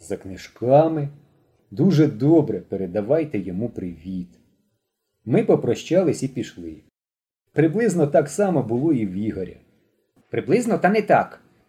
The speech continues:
вставив борець за справедливість Бяшка. "Починається", пробурмотів Генка. "А як було в Ігоря?" спитав Мишко, передчуваючи, що Генка чогось накоїв.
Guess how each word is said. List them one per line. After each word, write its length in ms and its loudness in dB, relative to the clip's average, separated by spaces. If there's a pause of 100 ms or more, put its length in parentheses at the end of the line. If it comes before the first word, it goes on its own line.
вставив 400 4
борець 340 4
за 120 -4
справедливість 840 -4
Бяшка. 400 -4 (800)
"Починається", 1200 0 (280)
пробурмотів 600 -2
Генка. 480 -10 (760)
"А 120 -2
як 260 4
було 240 2
в 40 0
Ігоря?" 460 -2 (280)
спитав 420 0
Мишко, 340 -4
передчуваючи, 840 -2
що 160 -2
Генка 300 -2
чогось 360 -4
накоїв. 480 -8